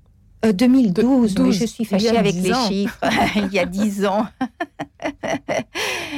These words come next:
Speaker 1: Voilà, j'ai été très touchée dès la première fois par les apparitions de Marie aux enfants et par les,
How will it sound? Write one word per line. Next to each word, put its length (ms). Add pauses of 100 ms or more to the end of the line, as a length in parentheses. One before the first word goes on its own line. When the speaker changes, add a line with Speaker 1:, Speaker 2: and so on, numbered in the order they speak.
(180)
Speaker 1:
Voilà, 260
j'ai 160
été 180
très 220
touchée 400
dès 360
la 120
première 440
fois 360
par 220
les 240
apparitions 680
de 140
Marie 360
aux 160
enfants 420
et 120
par 360
les, 360